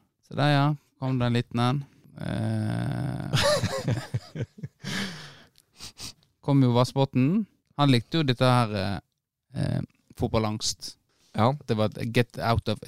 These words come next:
Speaker 1: jail free card. Og så kom han med noe som jeg syns, eh, var litt, eh, jeg syns det var ganske, jeg lo godt når jeg leste det.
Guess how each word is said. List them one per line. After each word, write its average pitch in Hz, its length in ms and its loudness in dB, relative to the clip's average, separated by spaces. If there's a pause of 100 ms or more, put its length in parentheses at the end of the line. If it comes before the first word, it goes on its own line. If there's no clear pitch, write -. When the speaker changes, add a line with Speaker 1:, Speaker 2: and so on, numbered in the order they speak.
(100)
Speaker 1:
jail 113 300 4
free 120 220 4
card. - 280 -2 (100)
Og 147 80 -2
så 214 160 6
kom 294 280 10
han 208 120 10
med 156 140 10
noe 214 200 4
som 202 140 6
jeg 175 160 8
syns, 202 220 4 (140)
eh, 120 760 10
var 147 240 8
litt, 156 440 6
eh, 104 840 6 (340)
jeg 127 160 2
syns 185 160 2
det 175 120 2
var 156 120 6
ganske, 131 220 2
jeg 151 100 4
lo 170 220 6
godt - 440 -4
når 104 200 0
jeg 101 100 0
leste 101 320 -2
det. 98 80 0